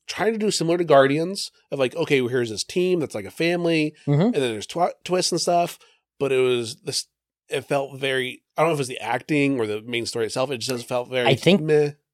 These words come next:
Speaker 2: I think the
Speaker 1: meh.
Speaker 2: dialogue writing, 'cause there were some cringy parts of the dialogue where I'm like, "That, that was rough."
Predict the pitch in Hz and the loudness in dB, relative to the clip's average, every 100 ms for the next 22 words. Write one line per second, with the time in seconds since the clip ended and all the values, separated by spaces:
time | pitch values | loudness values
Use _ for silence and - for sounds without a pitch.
0 | - 143 190 156 156 147 110 110 95 92 | -2 2 2 2 4 4 6 6 4 0
1 | 92 98 90 87 90 - 120 247 143 - | -2 -4 -4 -6 -10 -6 6 8 8 4
2 | 127 107 - - 139 123 113 104 120 117 | 0 -4 -6 0 2 2 -2 -2 4 4
3 | 104 - 110 104 104 107 104 95 101 95 | 4 -4 -4 -2 2 4 4 2 -2 -4
4 | 87 - 87 95 82 - _ - - - | -8 -6 -2 -2 -2 -6 _ -20 -16 -2
5 | 101 80 - 76 - | -2 -2 -10 -16 -18